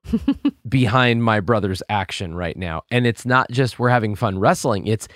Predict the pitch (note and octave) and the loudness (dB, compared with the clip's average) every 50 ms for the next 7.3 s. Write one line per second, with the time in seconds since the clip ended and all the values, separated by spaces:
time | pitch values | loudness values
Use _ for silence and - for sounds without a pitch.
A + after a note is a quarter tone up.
0 | - - _ _ - - E3 F#3+ G#3+ E3 A#2+ F#2+ F2+ F2 - - - - B2+ A2+ | -20 -20 _ _ -4 0 2 2 2 2 0 -2 -2 -4 -4 -6 -4 -2 -2 -2
1 | - - G#3 C4 - - F#2+ F2+ - - - - _ _ _ _ _ _ _ _ | -2 -2 -4 -4 -4 -6 -10 -12 -10 -12 -16 -20 _ _ _ _ _ _ _ _
2 | _ _ C3+ C#3 C3+ C3 A#2+ G2+ G#2 G#2 G2+ B2+ C3 D3+ F3+ F#3+ - - _ - | _ _ 0 2 2 0 -2 -6 -10 -2 0 2 2 4 4 2 0 -2 _ -20
3 | - - D3 D3+ E3 A#2+ F2 D#2 - - _ - - _ C3+ C3 A2+ G2+ A2 G#2+ | -4 0 2 4 4 2 2 -2 -8 -14 _ -20 -4 _ 0 0 0 0 -2 -4
4 | G#2 - B2+ B2 A#2 G#2 G2 F#2 F2+ E2+ G#2+ - - - - A#2 G#2 F#2 F2+ G#2+ | -4 -4 -4 -2 -2 -2 -4 -6 -4 -6 -6 -6 -6 -10 -10 -10 -10 -6 -6 -4
5 | G2 F#2 F2+ - - - - - _ _ F#2 E2+ - - - E3+ C#3+ - - - | -4 -4 -6 -8 -10 -16 -18 -20 _ _ -16 -16 -14 -10 -10 -8 -8 -10 -12 -16
6 | C3+ - - - _ _ _ _ - - - - _ _ _ _ _ - - E3+ | -20 -20 -20 -20 _ _ _ _ -20 -20 -20 -20 _ _ _ _ _ -4 0 2
7 | D3+ D3 C#3 C3+ - | 2 2 2 0 -2